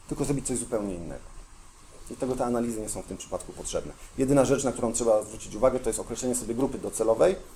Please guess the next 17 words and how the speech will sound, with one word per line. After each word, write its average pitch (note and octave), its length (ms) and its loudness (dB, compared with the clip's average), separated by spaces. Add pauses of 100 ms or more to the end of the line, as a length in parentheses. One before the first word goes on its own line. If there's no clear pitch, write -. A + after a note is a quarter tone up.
(160)
do D3 100 -2
której D#3 220 6
z B2+ 40 2
naszą, C3 340 4
z A#2 60 -2
naszą, A#2+ 320 0
z G#2+ 40 -6
naszym A#2+ 180 -8
przekazem C3+ 380 6
mamy A#2 180 4
trafić. - 460 -4 (1600)
I E3 40 -6
tylko F3+ 240 2
to E3 100 6
wystarczy C#3+ 320 4
określić, - 480 -2
tak? - 160 -2